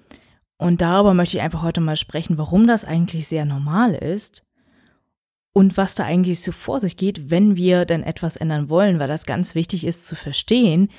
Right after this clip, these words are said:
wie eigentlich, ja, unser Inneres funktioniert, sodass wir es wirklich im Endeffekt langfristig auch ändern können. Also der erste Punkt ist, wenn wir an alten Mustern und Verhaltensweisen festhalten,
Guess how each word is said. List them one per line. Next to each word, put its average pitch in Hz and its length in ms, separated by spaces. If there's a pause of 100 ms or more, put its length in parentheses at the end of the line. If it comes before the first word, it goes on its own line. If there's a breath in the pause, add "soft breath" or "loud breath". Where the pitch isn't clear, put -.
(320 loud breath)
wie 208 560
eigentlich, 185 680
ja, 196 240
unser 165 280
Inneres 165 440
funktioniert, 247 520
sodass - 360
wir 170 60
es 160 120
wirklich 196 460 (280)
im 160 140
Endeffekt 156 640
langfristig 147 640
auch 147 120
ändern 156 320
können. - 400 (2000 loud breath)
Also 156 260
der 160 140
erste 226 260
Punkt 254 300
ist, 202 400
wenn 240 320
wir 190 600 (400)
an 160 160
alten 185 360
Mustern 165 600
und 156 140
Verhaltensweisen 156 1120 (400 soft breath)
festhalten, 180 960